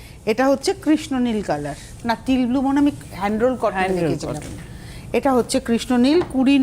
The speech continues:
Speaker 1: নম্বর, নাম্বার টোয়েন্টি, টু ফোর ফাইভ জিরো, তার উপরে কিন্তু টেন পার্সেন্ট ডিসকাউন্ট, চব্বিশ পঞ্চাশ, তার উপরে টেন পার্সেন্ট ডিসকাউন্ট। এটা হলো আজকের এপিসোডের নাম্বার টোয়েন্টি।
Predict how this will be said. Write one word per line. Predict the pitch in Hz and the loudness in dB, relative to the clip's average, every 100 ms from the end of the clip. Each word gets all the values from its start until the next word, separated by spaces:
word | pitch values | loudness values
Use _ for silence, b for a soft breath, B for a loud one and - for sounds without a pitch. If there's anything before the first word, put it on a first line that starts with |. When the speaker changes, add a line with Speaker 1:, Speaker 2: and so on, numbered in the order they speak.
| 262 | 4
Speaker 1:
নম্বর, | 247 247 311 381 285 | 4 2 2 2 2
নাম্বার | 220 220 220 - | 2 2 0 0
টোয়েন্টি, | 240 233 254 330 392 427 B B B - | 0 2 2 2 2 0 B B B -4
টু | 330 370 370 | 4 4 4
ফোর | 381 392 415 427 392 | 4 6 6 4 4
ফাইভ | 320 349 311 294 | 4 2 -2 -2
জিরো, | 359 370 403 403 330 | 0 2 2 2 2
তার | 285 294 | 2 0
উপরে | 285 320 311 | -2 -4 -2
কিন্তু | 320 294 359 403 349 | -2 -2 -2 -2 0
টেন | 277 277 269 | 0 2 0
পার্সেন্ট | 269 262 339 349 240 | -2 -2 -4 -2 -2
ডিসকাউন্ট, | 233 - 214 202 190 B B B B | -4 -2 -2 -2 -8 B B B B
চব্বিশ | 285 277 240 311 320 - | 2 2 2 0 0 0
পঞ্চাশ, | 294 302 302 370 370 - | 0 2 2 0 0 0
তার | 262 254 269 | 0 2 0
উপরে | 285 302 359 - | 0 0 0 -2
টেন | 277 285 311 302 | 0 2 2 0
পার্সেন্ট | 240 - 330 277 | 0 0 -2 0
ডিসকাউন্ট। | 254 - 233 208 175 - B B B B 233 | -2 -2 0 0 0 -8 B B B B 0
এটা | 233 285 262 | 2 2 2
হলো | 262 302 233 | 2 4 2
আজকের | 202 220 277 262 214 | 0 -2 0 0 0
এপিসোডের | 254 - 247 277 269 226 | -4 -2 0 0 0 0
নাম্বার | 214 220 294 - | 0 0 -4 -2
টোয়েন্টি। | 220 202 190 | -4 -4 -8